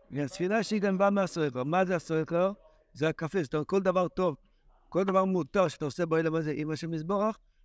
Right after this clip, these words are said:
אתה קונה עוד חבית יין. אם עברת איזה דבר גשמי בעולם הזה וזכרת מציאות השם בתוך זה, קנית עוד חבית יין בספינה שלך. מה, יש לך חומר איך להשקות ולהשק-,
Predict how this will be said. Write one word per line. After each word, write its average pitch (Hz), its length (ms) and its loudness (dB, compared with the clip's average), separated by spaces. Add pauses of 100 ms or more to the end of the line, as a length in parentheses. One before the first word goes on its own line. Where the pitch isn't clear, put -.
אתה 131 160 -6
קונה 165 220 0
עוד 175 160 0
חבית 151 300 -4
יין. 131 240 -4 (1400)
אם 220 160 4
עברת 214 360 2
איזה 156 200 2
דבר 156 280 0
גשמי 147 340 -2
בעולם 139 300 0
הזה 127 200 -2
וזכרת 131 440 -2
מציאות 139 480 -2
השם 143 260 -2
בתוך 131 340 -4
זה, 160 260 2 (360)
קנית 165 360 -2
עוד 190 160 0
חבית 175 320 0
יין 175 240 0
בספינה 147 400 -2
שלך. 117 220 -10 (500)
מה, 180 180 -4 (100)
יש - 100 -18
לך - 120 -6 (280)
חומר 214 520 4 (760)
איך 165 180 -2
להשקות 196 640 2 (540)
ולהשק-, 143 440 -2